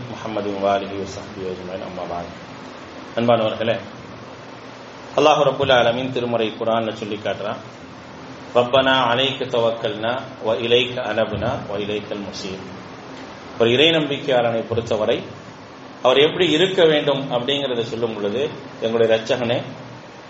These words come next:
நாங்கள் உன் மீதே பரிபூர்ணமாக நம்பிக்கை வைத்திருக்கின்றோம், உன்னையே சார்ந்திருக்கின்றோம், உன் பக்கமே மீளக்கூடியவர்களாக இருக்கிறோம்."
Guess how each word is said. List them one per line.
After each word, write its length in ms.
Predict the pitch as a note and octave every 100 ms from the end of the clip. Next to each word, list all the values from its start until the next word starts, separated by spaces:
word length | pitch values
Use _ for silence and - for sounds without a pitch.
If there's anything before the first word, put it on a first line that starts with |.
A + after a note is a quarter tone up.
| - -
நாங்கள் 300 | B2+ C#3+ C#3+
உன் 260 | C3+ D3 E3+
மீதே 480 | E3+ E3 E3+ F#3 F#3
பரிபூர்ணமாக 800 | C3+ C#3 E3 E3+ E3 D#3 D3 C#3
நம்பிக்கை 440 | C3 B2 C3 C3 C3
வைத்திருக்கின்றோம், 760 | A#2+ - A2 G#2 G#2+ G#2 C3 - - - - - - - - -
உன்னையே 520 | C#3+ D#3+ E3+ F#3 G#3 -
சார்ந்திருக்கின்றோம், 920 | C#3+ D3 C#3+ C3 B2+ A#2 A#2 B2+ B2+ - -
உன் 220 | B2+ D#3 F3
பக்கமே 360 | D3+ - C3+
மீளக்கூடியவர்களாக 1040 | C#3+ C3 C3 C3 C3 A2+ G#2+ G2+ G2 G2+
இருக்கிறோம்." 480 | G#2 F#2 - F#2 -